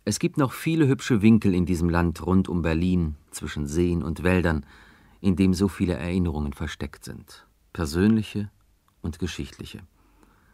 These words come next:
Man fährt an Schildern vorbei und liest Namen, an die man seit der Schulzeit nicht mehr gedacht hat. Hakenberg und Fehrbellin, Nester wie vor hundert Jahren. Den Feldherrnhügel mit dem Denkmal des großen Kurfürsten gibt's noch.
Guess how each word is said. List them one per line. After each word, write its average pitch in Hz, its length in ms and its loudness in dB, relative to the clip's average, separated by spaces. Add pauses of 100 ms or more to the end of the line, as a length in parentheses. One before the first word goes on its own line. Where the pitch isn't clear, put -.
(380)
Man 101 100 2
fährt 127 280 4
an 98 160 2
Schildern 104 420 4
vorbei 95 400 2
und 90 160 0
liest 90 280 -4
Namen, 104 440 4
an 87 140 -2
die 98 100 -2
man 85 220 0
seit 82 180 -4
der 85 60 -4
Schulzeit 95 480 -2
nicht 82 160 -10
mehr 80 120 -4
gedacht 76 400 -8
hat. - 160 -14 (760)
Hakenberg 71 720 -8 (500)
und - 100 -10
Fehrbellin, 71 680 -4 (640)
Nester 98 440 4
wie 92 140 0
vor 87 240 -2
hundert 92 260 0
Jahren. 85 480 -2 (960)
Den 95 120 2
Feldherrnhügel 113 640 4
mit 101 160 6
dem 95 120 4
Denkmal 104 360 2
des 90 160 -2
großen 90 260 -2
Kurfürsten 90 640 -2
gibt's - 380 -6
noch. 87 320 -6